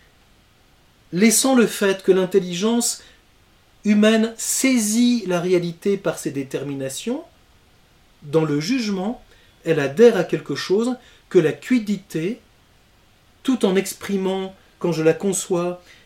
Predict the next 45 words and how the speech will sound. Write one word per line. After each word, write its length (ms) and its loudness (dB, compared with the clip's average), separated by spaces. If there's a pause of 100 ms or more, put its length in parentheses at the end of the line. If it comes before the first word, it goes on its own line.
la 140 -4
détermination 580 0
première 380 -6
du 100 -10
réel, 460 -10 (420)
que 80 -2
la 120 0
quiddité 720 -2
ne 120 -2
dit 260 -10
pas. 300 -10
Et 80 -4
c'est 160 -4
pourquoi 500 -2 (600)
Aristote 440 -2
a 60 4
bien 220 2
souligné, 440 -2
je 60 -4
l'ai 80 -4
dit 140 -12
la 100 0
dernière 320 -6
fois, 340 -4 (520)
que 80 -2
l'être, 640 -4 (320)
en 140 0
tant 200 -4
qu'être, 480 -4 (300)
n'est 280 0
pas 340 -6
dans 360 -6
un 100 -6
genre, 400 -6 (220)
ce, 260 -10
ce 280 -6
qui 180 -8
veut 140 -4
dire 260 -6
qu'il 160 -6
ne 80 0
peut 160 -4
pas 140 -2
être 280 0
défini, 680 -4